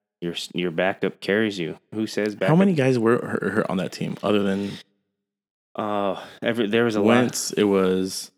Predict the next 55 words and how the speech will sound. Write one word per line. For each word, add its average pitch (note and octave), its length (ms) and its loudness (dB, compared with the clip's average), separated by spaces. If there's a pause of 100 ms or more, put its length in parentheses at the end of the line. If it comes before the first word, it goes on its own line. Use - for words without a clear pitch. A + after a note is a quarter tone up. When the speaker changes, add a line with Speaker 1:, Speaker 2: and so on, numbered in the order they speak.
(120)
Speaker 1:
There G#2+ 100 -2
was G2 100 -4
a F#2 60 -2
lot F#2 240 0
Speaker 2:
uh, - 40 4
Speaker 1:
of G#2+ 40 6
Speaker 2:
there B2 100 6
was B2 120 4
a A#2 40 6
lot. G#2+ 100 4
I F#2+ 80 4
Speaker 1:
injuries. G#2+ 140 6
Speaker 2:
remember A#2+ 200 4
the G#2+ 100 6
injury G2+ 220 4
report F#2+ 300 0
before F#2+ 220 -2
the G2 60 0
Super F#2+ 220 -8
Bowl F#2+ 180 0
was F2 140 0
Speaker 1:
Yeah. E2 40 0
Speaker 2:
serious. F2+ 520 -4
Speaker 1:
Um, F2 500 -4 (300)
you G2 100 -2
know, F#2+ 180 -2
that G2 160 -2
just - 220 -6
goes F#2+ 200 -2
to - 60 -12
show F#2+ 180 0
you G2 160 0
that E2+ 340 -4
backup F#2+ 400 -4
quarterback F2+ 520 -2
is F2+ 140 -4
a F2+ 60 -4
major F#2 400 -2
thing G#2 400 -4 (200)
at F2+ 160 -6
that F2+ 200 -2
level. E2+ 420 -4 (120)
And F2 380 -4
to F2+ 80 -2
have F#2 200 -2
a F#2 40 -6
guy F#2 200 -2
you F#2+ 180 -2
can F#2 180 -6
trust G2 360 -2
to G2+ 60 -10
carry G2+ 340 0
your G2 180 -2
team G#2+ 440 -4 (580)
through F#2+ 380 -2